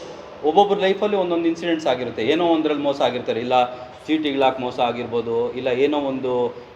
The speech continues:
ಒಂದು ಏನೋ ವಜ್ರ ಸಿಗುತ್ತೆ ಅಂದ್ಬಿಟ್ಟು, ಇಲ್ಲ ಏನೋ ಒಂದು ಹಾವು ಅದು ಇದು ಏನೇನೋ ಇದೆ, ಆ ಥರ ಏನೋ ಎಲ್ಲರೂ ಒಂದೊಂದು ಇದ್ರಲ್ಲಿ ಮೋಸ ಹೋಗಿರ್ತಾರೆ. So ಅದ್ರದ್ದು ಬೇಸ್ ತೊಗೊಂಡು ನಾವು ಪ್ರತಿಯೊಂದನ್ನು ಶೂಟ್ ಮಾಡ್ತಾ ಹೋದ್ವಿ. ತುಂಬ ಚೆನ್ನಾಗ್ ಬಂದಿದೆ. ಕ್ಲೈಮ್ಯಾಕ್ಸಲ್ಲಿ,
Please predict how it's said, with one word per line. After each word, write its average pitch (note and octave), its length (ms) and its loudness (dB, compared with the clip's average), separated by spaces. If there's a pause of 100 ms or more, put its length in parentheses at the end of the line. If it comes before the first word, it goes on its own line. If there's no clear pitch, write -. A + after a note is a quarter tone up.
ಒಂದು B2 220 -6
ಏನೋ B2+ 520 0
ವಜ್ರ B2 260 2
ಸಿಗುತ್ತೆ A#2+ 380 -6
ಅಂದ್ಬಿಟ್ಟು, A2+ 360 -2
ಇಲ್ಲ A#2+ 120 -4
ಏನೋ B2+ 300 -2
ಒಂದು A#2+ 180 -2
ಹಾವು B2+ 420 4
ಅದು B2 200 -4
ಇದು C3+ 180 -6
ಏನೇನೋ D#3+ 360 2
ಇದೆ, C3 180 2 (440)
ಆ D3+ 60 0
ಥರ E3 140 0
ಏನೋ F#3 360 2
ಎಲ್ಲರೂ F3+ 440 6
ಒಂದೊಂದು D#3 720 -2
ಇದ್ರಲ್ಲಿ D#3+ 260 0
ಮೋಸ D3 180 -2
ಹೋಗಿರ್ತಾರೆ. G#2+ 680 -4 (580)
So F3+ 40 2 (120)
ಅದ್ರದ್ದು F#3+ 480 4 (600)
ಬೇಸ್ F3 320 -4
ತೊಗೊಂಡು D#3+ 320 0
ನಾವು F3 140 -4
ಪ್ರತಿಯೊಂದನ್ನು E3+ 1000 -2
ಶೂಟ್ D#3 180 -2
ಮಾಡ್ತಾ C#3 240 0
ಹೋದ್ವಿ. A#2+ 500 0
ತುಂಬ F#3+ 200 2
ಚೆನ್ನಾಗ್ F3 300 0
ಬಂದಿದೆ. E3 220 0
ಕ್ಲೈಮ್ಯಾಕ್ಸಲ್ಲಿ, G3+ 680 0